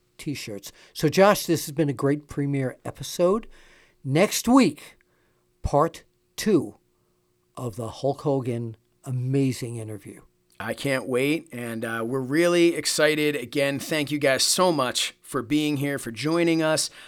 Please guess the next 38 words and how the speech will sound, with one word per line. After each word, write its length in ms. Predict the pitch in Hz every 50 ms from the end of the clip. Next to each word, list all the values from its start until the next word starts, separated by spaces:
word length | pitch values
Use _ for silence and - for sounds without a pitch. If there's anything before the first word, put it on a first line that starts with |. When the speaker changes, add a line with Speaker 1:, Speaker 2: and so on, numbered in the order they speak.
| - - _
Speaker 2:
on 220 | - 160 170 175 170
the 100 | 165 156
After 380 | 147 147 147 143 - - 151
Chat. 400 | 143 - - 151 143 143 143 - - - - - - -
Again, 360 | - 139 127 - 175 180 180
you 80 | 175 170
can 140 | 165 156 143
find 200 | - 165 170 170
us 120 | 156 -
on 80 | 156 151
Twitter 340 | - - - 180 175 175 180 -
at 160 | 156 143 -
the 120 | 151 - -
After 260 | 160 165 - - 165
Chat. 440 | - - - 180 190 196 208 - _ - - - - _ _
You 140 | - 143 143
can 120 | 139 143
find 200 | - 160 156 156
us 120 | 151 - 143
on 60 | 135
Facebook, 440 | - - 170 175 170 - 185 180 -
facebook 380 | - 208 208 233 - - 139 -
dot 180 | - 123 113 -
com 300 | - 156 165 165 160 147
slash 380 | - - 160 151 143 - -
the 120 | - - -
after 260 | 139 139 - - 147
chat. 360 | 147 - - 147 143 143 143
Join 300 | 117 - 165 208 254 277
us 160 | 262 208 - -
on 140 | 160 151 143
over 320 | 143 143 139 143 147 147
at 180 | 139 139 139 -
the 100 | 139 143 147
after 220 | 160 156 - 160
chat 300 | 156 - 175 160 156 -
dot 260 | - 143 131 - - -
com 480 | - - 143 135 139 170 226 269 294